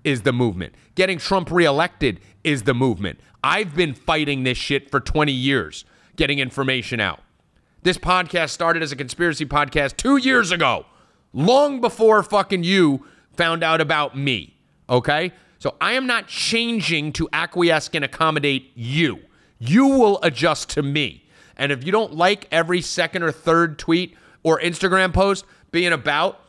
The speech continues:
my business, which I run, which I've been running for a decade,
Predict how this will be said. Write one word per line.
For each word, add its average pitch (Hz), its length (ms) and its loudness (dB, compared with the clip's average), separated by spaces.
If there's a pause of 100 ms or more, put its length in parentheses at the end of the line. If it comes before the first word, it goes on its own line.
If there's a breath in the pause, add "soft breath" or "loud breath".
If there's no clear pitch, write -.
(140)
my 143 180 0
business, 175 540 -2
which 190 180 2
I 185 120 4
run, 190 280 2
which 180 160 -2
I've 143 140 2
been 139 160 -4
running 160 260 -2
for 156 140 -4
a 127 60 -2
decade, 151 520 -2